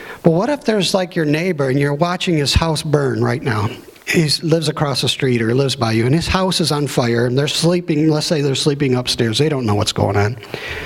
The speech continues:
And their house is on fire. Well, I don't want to offend them and run over there and try to get them saved. You know, their house is on fire. I'm watching it burn.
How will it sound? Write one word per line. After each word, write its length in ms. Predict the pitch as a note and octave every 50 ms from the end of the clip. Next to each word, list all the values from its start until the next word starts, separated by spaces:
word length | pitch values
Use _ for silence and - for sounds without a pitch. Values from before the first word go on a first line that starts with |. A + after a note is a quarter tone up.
| - - - - - -
And 140 | D#3+ F3+
their 80 | G#3+ F#3
house 280 | C3+ G#3+ A#3+ A#3 A3 -
is 120 | F#3+ C3
on 180 | D3 C#3 C#3 -
fire. 400 | - C#3+ A2+ A2 G2 G2 G#2 A2 - - - - - _ - - - - - - - - - - -
Well, 160 | - D3 D3
I 120 | D3+ E3 G3
don't 100 | A3+ A#3
want 160 | A3+ G3 E3
to 60 | D3+
offend 420 | C3+ - - - F3+ F#3 G3 F#3 D#3+
them 180 | C3+ B2+ B2
and 100 | A#2+ B2+
run 160 | C3 C#3 D3
over 260 | C#3+ D3+ D#3+ D#3+ C#3 B2
there 180 | A#2 A2+ A#2
and 120 | A2+ A#2 -
try 140 | - C3
to 80 | A#2+ B2
get 120 | A#2+ C3
them 100 | A2+ G#2+
saved. 560 | - - - D3+ D3+ C#3+ A#2 A2+ A#2 B2+ - C3+
You 80 | C3+
know, 260 | B2 A#2 A#2 A2+ B2 B2+ - - -
their 120 | D3 B2+
house 280 | A2+ D#3 F3 F#3+ - -
is 80 | C#3+
on 140 | C#3 C3+ C3
fire. 240 | - - D3 D3+ C#3+
I'm 100 | C3+ B2+
watching 320 | C3+ D#3+ G#3+ - - E3
it 140 | C3 A#2 C3
burn. 420 | C#3 D#3+ E3+ D3+ C3+ C3 D3 C#3